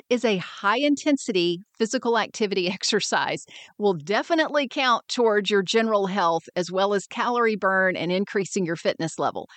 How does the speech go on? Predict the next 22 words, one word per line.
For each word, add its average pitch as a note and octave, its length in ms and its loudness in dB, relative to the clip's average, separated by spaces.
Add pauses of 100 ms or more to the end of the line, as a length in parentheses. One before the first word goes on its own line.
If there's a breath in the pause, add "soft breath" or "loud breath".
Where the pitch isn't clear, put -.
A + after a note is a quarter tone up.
(400 loud breath)
It G3 240 0
is F3+ 480 2
cardiovascular, G#3+ 920 0
it's C4 140 -2
great. B3+ 380 -2 (100)
Upper A3+ 280 2
body A#3+ 300 2
strength, A3+ 520 0
you're G3 100 2
definitely A#3 520 0
<laughs> - 20 0
gonna A#3+ 240 0
be G3+ 160 0
building G#3 460 2
that E3 280 -2
whenever A3 300 2
you're G3+ 160 2
shoveling G3+ 480 0
snow. F#3+ 400 2 (320 loud breath)
So E3 240 0
more A3 240 2
power C#4 420 2